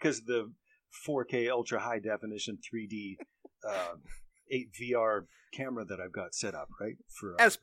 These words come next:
Speaker 2: as
Speaker 1: for our,
Speaker 2: previously established, yes.
Speaker 1: for our podcast.
Speaker 2: <laughs> Yeah. Okay, so do we have, do we have to make two World Anvil accounts and do one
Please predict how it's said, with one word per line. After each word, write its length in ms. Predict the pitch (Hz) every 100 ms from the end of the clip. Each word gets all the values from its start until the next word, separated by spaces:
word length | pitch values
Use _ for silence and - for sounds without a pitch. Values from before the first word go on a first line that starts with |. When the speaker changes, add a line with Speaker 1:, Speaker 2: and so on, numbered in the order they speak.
| -
Speaker 2:
as 160 | 180
Speaker 1:
for 60 | 123
our, 40 |
Speaker 2:
previously 380 | 202 165 143 151
established, 480 | 127 170 131 120 -
yes. 60 | 170
Speaker 1:
for 140 | 117
our 80 | 104
podcast. 800 | - 110 104 - 90 - - - _ _ _ - - -
Speaker 2:
<laughs> 80 | - 247 214 - 214 - 208 - 208 - - _ 214 _ - - - -
Yeah. 100 | 185 - _ _ -
Okay, 200 | 185 175
so 140 | 143 175
do 80 |
we 100 | 202
have, 220 | 262 233 -
do 60 |
we 40 | 185
have 100 | 262
to 100 | 233
make 220 | 208 -
two 520 | - 196 190 208 208 156
World 340 | 160 185 185
Anvil 600 | 175 190 180 185 185 185
accounts 440 | 175 180 185 180 -
and 120 | 143
do 120 | 143 139
one 460 | 135 147 165 170